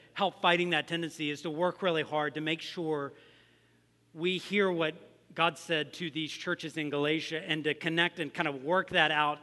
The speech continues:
throughout this summer. Like, work it out. Like, what does it mean in twenty twenty-one? Not just ancient, ancient Turkey, but, like, what does it mean for us and how do we apply it?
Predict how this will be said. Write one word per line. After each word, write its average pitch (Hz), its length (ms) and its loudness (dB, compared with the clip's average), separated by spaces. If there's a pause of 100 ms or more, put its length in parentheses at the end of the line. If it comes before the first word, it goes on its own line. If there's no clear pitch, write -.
(160)
throughout 156 320 2
this 156 160 -4
summer. 165 360 -2
Like, 147 200 -2 (320)
work 202 240 2
it 190 60 4
out. 165 160 8
Like, 147 140 -2
what 170 120 2
does 226 160 2
it 208 100 -4
mean 170 160 0
in 151 100 -4
twenty 185 240 0
twenty-one? 175 600 -2
Not 165 160 -6
just - 220 -12 (100)
ancient, 170 500 0 (1120)
ancient 185 320 0
Turkey, 151 280 -2
but, 151 120 -2
like, 160 140 2
what 185 140 2
does 269 160 -2
it 165 200 -6
mean 185 240 0
for 160 320 -4
us 160 320 -2
and 143 80 -6
how 143 160 -4
do 156 60 -4
we 139 340 -6
apply 147 440 -4
it? 123 220 -12